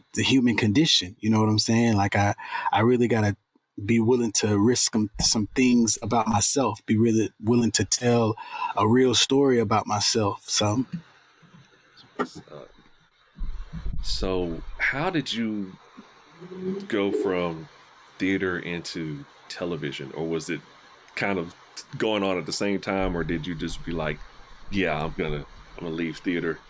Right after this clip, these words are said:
Speaker 2: for the back burner and do something different"?
Speaker 1: No, man, actually, it was, I think it was out of necessity. It was like, I had, 'cause I, I,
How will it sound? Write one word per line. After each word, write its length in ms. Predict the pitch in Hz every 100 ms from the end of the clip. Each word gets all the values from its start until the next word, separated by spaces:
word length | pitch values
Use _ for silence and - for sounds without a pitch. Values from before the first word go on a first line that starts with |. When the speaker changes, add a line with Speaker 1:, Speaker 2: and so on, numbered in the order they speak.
| - - - -
Speaker 2:
for 340 | 92 85 78 - - - -
the 60 | - -
back 220 | 95 85
burner 380 | - 87 80 78
and 160 | 76 147 - - - - - - - - -
do 120 | 98
something 300 | 90 87 80
different"? 320 | 80 82 - -
Speaker 1:
No, 180 | 180
man, 300 | 190 190 185 170
actually, 440 | 185 202 - 165
it 40 |
was, 380 | 170 165 139 - - - -
I 120 | 147
think 260 | - 240
it 60 | 311
was 180 | 190 143
out 140 | 139
of 60 | 131
necessity. 800 | 113 98 143 143 - 101 101 -
It 100 | -
was 180 | 131 123
like, 340 | 123 113 110 - - - - - - _ _ _ _ _ _ -
I 140 | - 151
had, 220 | 160 131
'cause 120 | 135
I, 120 | 143 147 135
I, 180 | 131